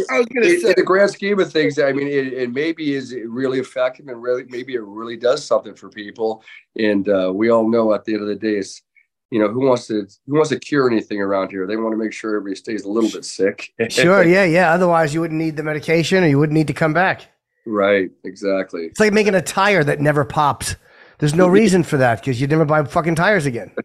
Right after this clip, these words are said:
Speaker 2: <laughs> There you go. That's
Speaker 1: There you go.
Speaker 2: facts.
Speaker 1: Hey, um, what would happen if you got one of those stem cell shots into your cack? Never mind. Listen, I'm sure it's great for it.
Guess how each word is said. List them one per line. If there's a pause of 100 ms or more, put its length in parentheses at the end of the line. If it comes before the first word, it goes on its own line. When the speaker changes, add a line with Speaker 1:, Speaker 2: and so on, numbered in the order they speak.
(120)
Speaker 2:
<laughs>
There
you
go. (420)
That's
Speaker 1:
There
you
go.
Speaker 2:
facts. (220)
Speaker 1:
Hey,
um, (1000)
what
would
happen
if
you
got
one
of
those
stem
cell
shots
into
your (100)
cack? (440)
Never
mind. (320)
Listen,
I'm
sure
it's
great
for
it.